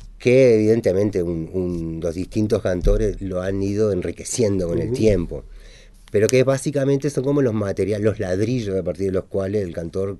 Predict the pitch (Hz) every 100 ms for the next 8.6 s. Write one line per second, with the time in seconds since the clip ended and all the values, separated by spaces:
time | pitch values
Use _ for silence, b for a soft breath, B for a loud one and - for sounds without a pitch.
0 | - 87 80 - 107 92 80 127 127 120
1 | 113 123 120 - 117 - 185 185 - -
2 | b b - - 120 107 123 180 113 101
3 | - 117 113 120 135 127 113 120 143 156
4 | 165 143 196 208 190 139 113 107 151 160
5 | 98 - - 127 139 120 151 151 139 151
6 | 143 127 123 131 147 151 131 120 113 -
7 | 143 135 110 151 143 135 143 135 156 135
8 | - 165 147 - 113